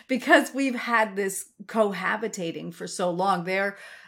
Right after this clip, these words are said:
they're both, uh, I think, eighteen years old now. So they've been around a little while in my life, right? And, uh,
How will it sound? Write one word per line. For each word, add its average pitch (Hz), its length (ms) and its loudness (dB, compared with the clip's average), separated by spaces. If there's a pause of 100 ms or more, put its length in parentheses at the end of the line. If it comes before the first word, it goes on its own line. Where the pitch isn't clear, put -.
they're 254 260 6
both, 208 540 -2
uh, 180 260 2
I 190 60 -6
think, 202 260 -6
eighteen 190 420 -6
years 160 280 -8
old 165 340 -2
now. 113 300 -10
So 165 580 -2
they've 185 420 2
been 226 140 2
around 240 420 2
a 175 80 2
little 160 220 -2
while 165 460 0
in 165 100 -2
my 160 160 -4
life, 147 400 -6
right? 170 300 -4 (460)
And, 190 460 2
uh, 180 540 6